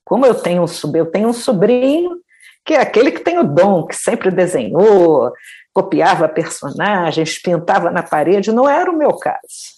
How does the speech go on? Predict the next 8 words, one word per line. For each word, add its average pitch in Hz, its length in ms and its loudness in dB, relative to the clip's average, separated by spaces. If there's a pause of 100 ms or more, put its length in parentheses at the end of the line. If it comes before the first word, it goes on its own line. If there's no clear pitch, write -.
(260)
Eu 220 280 0 (180)
desenho 220 480 0
mal 269 540 -2
pra 254 160 -8
caramba. 208 480 -4 (360)
Então, 330 280 0
eu 349 80 2
fui 339 240 0